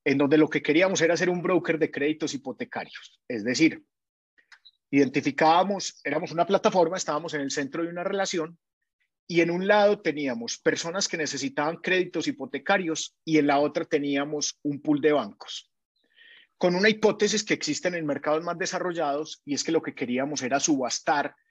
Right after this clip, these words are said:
el perfil de cada uno de los clientes ante los distintos bancos, cambiando un poco la tesis de que los créditos hipotecarios no deberían estar tanto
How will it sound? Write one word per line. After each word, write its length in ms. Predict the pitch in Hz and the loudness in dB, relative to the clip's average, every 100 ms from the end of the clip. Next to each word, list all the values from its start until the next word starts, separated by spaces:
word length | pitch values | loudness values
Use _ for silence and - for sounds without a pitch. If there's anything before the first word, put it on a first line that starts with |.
| _ _ _ _ _ _ | _ _ _ _ _ _
el 200 | 165 160 | -2 0
perfil 500 | 147 131 - 170 156 | -4 -4 -2 -2 -2
de 100 | 180 | -2
cada 240 | 190 185 | -2 -2
uno 140 | 190 185 | -2 -6
de 60 | |
los 180 | 185 - | -8 -8
clientes 800 | _ 180 147 117 - 165 - - _ | _ -4 -4 -4 -12 -14 -14 -16 _
ante 280 | 156 143 - | 0 0 0
los 120 | 113 | -4
distintos 560 | 98 107 - 104 123 143 | -6 -10 -6 -4 -2 2
bancos, 640 | 185 - - - - - _ _ - | 2 0 -6 -10 -8 -8 _ _ 0
cambiando 400 | 151 143 170 185 | 2 2 2 0
un 100 | - | 0
poco 240 | 202 202 | 0 2
la 220 | 175 135 | 2 2
tesis 560 | 151 139 139 185 - - - - - _ | 2 0 0 -8 -10 -14 -20 -20 -20 _
de 160 | 143 | -2
que 140 | 143 135 | 0 0
los 200 | 135 - | 2 0
créditos 440 | 156 156 160 185 | 2 2 2 -2
hipotecarios 680 | 165 151 - 131 - 139 160 | 0 -2 -2 -4 0 2 2
no 160 | 175 190 | 4 4
deberían 340 | 165 127 143 | 4 2 -2
estar 380 | 156 - 139 131 | -4 -4 -6 -4
tanto 540 | - 165 156 - 170 | -4 -6 -8 -8 -8